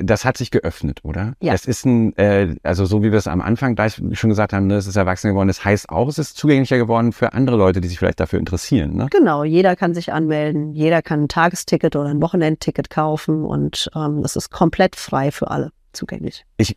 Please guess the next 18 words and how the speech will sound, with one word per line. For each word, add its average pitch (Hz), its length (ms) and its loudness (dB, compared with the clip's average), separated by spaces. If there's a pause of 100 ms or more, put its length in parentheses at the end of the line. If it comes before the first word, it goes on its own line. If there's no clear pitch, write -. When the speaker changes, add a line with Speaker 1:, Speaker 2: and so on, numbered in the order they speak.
(100)
Speaker 1:
glaube 107 340 4
Speaker 2:
Es - 40 2
wird 262 120 0
ja 269 100 2
auch - 80 -2
gestreamt, 202 600 -2
Entschuldigung. 160 440 -6 (140)
Speaker 1:
Ja, 95 260 2 (220)
ja. 90 240 0 (520)
Aber 123 220 0
ich - 80 -6
glaub, 131 240 2
naja, 165 280 2
aber 113 180 2
ich 120 100 -4
finde, 185 300 0
dass 156 280 -2
dieses, 123 540 -4